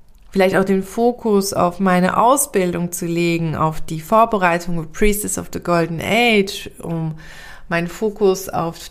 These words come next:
die Kakao Priestess Activation, die im Dezember stattfindet, ja, das Offline-Wochenende,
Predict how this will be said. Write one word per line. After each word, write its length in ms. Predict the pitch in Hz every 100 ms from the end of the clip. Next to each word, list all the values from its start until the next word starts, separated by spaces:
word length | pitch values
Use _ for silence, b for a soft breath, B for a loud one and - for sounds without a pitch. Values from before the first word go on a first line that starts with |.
| -
die 220 | 156 156
Kakao 680 | 190 - - 247 240 240 240
Priestess 500 | - 202 190 - 180
Activation, 880 | - - - 175 202 226 214 - 170
die 80 |
im 260 | 170 165 -
Dezember 720 | - 160 - 233 269 214 170
stattfindet, 800 | 170 - 170 - - 165 160 156
ja, 140 | 196 214
das 180 | 202
Offline-Wochenende, 1120 | - 220 - 202 180 165 170 170 160 156 156